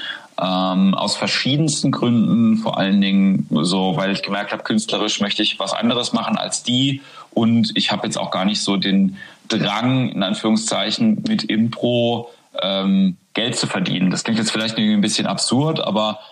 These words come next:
so, wenn du sagst, dass das dein Job ist, dann musst du künstlerisch manchmal bestimmte Entscheidungen treffen, ähm, die,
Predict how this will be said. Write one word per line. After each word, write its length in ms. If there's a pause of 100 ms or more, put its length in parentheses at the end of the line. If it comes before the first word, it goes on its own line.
(100)
so, 320
wenn 140
du 300
sagst, 420
dass 100
das 140
dein 180
Job 240
ist, 160
dann 140
musst 240
du 180
künstlerisch 600
manchmal 360
bestimmte 400
Entscheidungen 540
treffen, 420 (420)
ähm, 400
die, 540